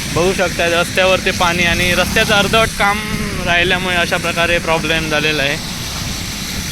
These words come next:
तर कालच्या व्हिडिओमध्ये तुम्हाला राईट साईडचं म्हणजे, अ, उजव्या साईडचा भाग मी दाखवण्याचा प्रयत्न करणार होतो, परंतु काळोख झाल्यामुळे राहिला होता. तर मी तुम्हाला आता दाखवू शकतात,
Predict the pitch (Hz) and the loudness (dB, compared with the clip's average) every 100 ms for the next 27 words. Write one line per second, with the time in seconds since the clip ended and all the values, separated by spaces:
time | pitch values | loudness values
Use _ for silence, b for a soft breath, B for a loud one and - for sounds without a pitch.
0 | - - _ _ _ _ - - - - | -6 -8 _ _ _ _ -20 -20 -16 -4
1 | 202 208 - 185 202 240 220 226 233 226 | 0 0 0 0 2 2 2 2 2 2
2 | 220 214 214 214 220 220 208 - - - | -2 -2 0 2 2 2 0 -6 -10 -10
3 | - - - - - - - - 160 160 | -10 -10 -12 -12 -12 -12 -12 -8 0 2
4 | 233 - 208 196 - 190 185 196 190 - | 2 2 2 2 0 0 0 0 0 -2
5 | - - - 165 165 160 170 170 214 202 | -10 -8 -2 0 2 0 -2 0 0 2
6 | 196 196 185 170 180 185 175 165 180 180 | 0 0 0 2 0 0 0 0 0 -2
7 | 175 175 175 175 180 175 165 165 160 151 | 0 -2 0 -2 -2 -4 -2 0 -2 -2
8 | 156 160 165 165 165 165 180 175 170 175 | -4 -4 -4 -4 2 2 2 0 0 -2
9 | 175 165 160 165 147 143 156 - - - | -2 0 0 0 0 -2 -6 -8 -14 -14
10 | - - 143 147 160 160 160 160 165 160 | -16 -10 -2 0 0 -2 -4 0 2 2
11 | 156 160 180 175 165 - 165 | 0 -2 -4 -6 -4 -2 -4